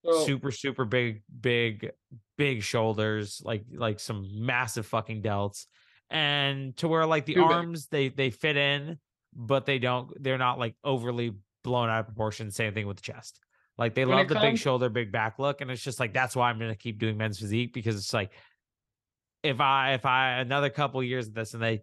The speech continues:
Speaker 2: if they keep that look, like, yeah, I could do some, some damage. Now, I've also
Speaker 1: When it
Speaker 2: talked to
Speaker 1: comes
Speaker 2: people and, like, everyone's told me, there's like, "Dude, just move to Classic after you get your pro card." So I, th-, that's my hope right now, is to get my pro card as a Men's Physique competitor. If they move away from the look that I have,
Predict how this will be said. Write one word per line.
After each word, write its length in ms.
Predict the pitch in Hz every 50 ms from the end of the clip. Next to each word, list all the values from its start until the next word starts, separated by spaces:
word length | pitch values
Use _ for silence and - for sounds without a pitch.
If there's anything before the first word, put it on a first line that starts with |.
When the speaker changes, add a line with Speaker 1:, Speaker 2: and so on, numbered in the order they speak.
| - -
Speaker 2:
if 140 | 135 120 -
they 140 | 135 123 107
keep 340 | - - - 175 170 -
that 200 | - 156 139 -
look, 360 | 127 110 110 120 147 165 - - - - _ _ _ _ _ _ _ _ _ _ _ _ _ _ _ _ _ _
like, 320 | - 135 127 120 113 110 - -
yeah, 320 | - 120 127 123 107 104 110 - -
I 180 | 110 107 110
could 200 | 107 - 131 110
do 340 | 101 113 113 107 107 104 104
some, 320 | 104 - - 113 107 101 -
some 240 | - - 120 113
damage. 600 | 101 135 143 139 127 101 - 165 - - - - _ _ _ _ - 127
Now, 200 | 143 143 139 143
I've 80 | 143
also 200 | 151 143 - 147
Speaker 1:
When 100 | 185 190
it 20 | 135
Speaker 2:
talked 140 | 139 143
to 60 | - 208
Speaker 1:
comes 100 | 208 120
Speaker 2:
people 220 | 113 113 117 117
and, 100 | 117 113
like, 240 | 127 120 117 107 - _ _ _ _ _ _ _ -
everyone's 480 | 143 143 127 139 147 143 143 135 120
told 200 | - - 139 131 123
me, 60 | 123
there's 280 | 110 120 120 120 113 -
like, 120 | 127 110
"Dude, 180 | 98 120 120 98
just 180 | 107 104 - 123
move 160 | 123 123 113
to 60 | 113
Classic 480 | - - 117 104 104 95 - 107 98 104
after 240 | 101 95 - -
you 60 | 104 98
get 160 | 104 - -
your 60 | 104
pro 200 | - 110 107 98
card." 340 | - 107 101 98 104 - -
So 120 | - 147
I, 40 | 139
th-, 220 | 127 - - - 160
that's 320 | 160 185 185 202 196 -
my 400 | 190 202 196 170 151 143 135 117 - _ _ _ _ _ _ _
hope 300 | - 143 139 147 147 - -
right 180 | 131 127 127
now, 180 | 117 113 117 123
is 100 | 120 107
to 60 | 120
get 120 | 113 127
my 100 | 107 113 110
pro 200 | - 127 120 110
card 200 | - 123 117 117
as 160 | 113 113 107
a 40 | 110
Men's 220 | 113 110 107 101
Physique 240 | - - 120 113 110
competitor. 360 | - 120 120 120 120 127 123
If 100 | 120 113
they 120 | - 113 110
move 200 | 113 120 120 113
away 240 | 117 110 110 110
from 180 | 110 - 120 113
the 60 | 104
look 220 | 101 107 107 104 -
that 120 | 104 - -
I 120 | 104 104
have, 340 | 101 117 117 131 143 151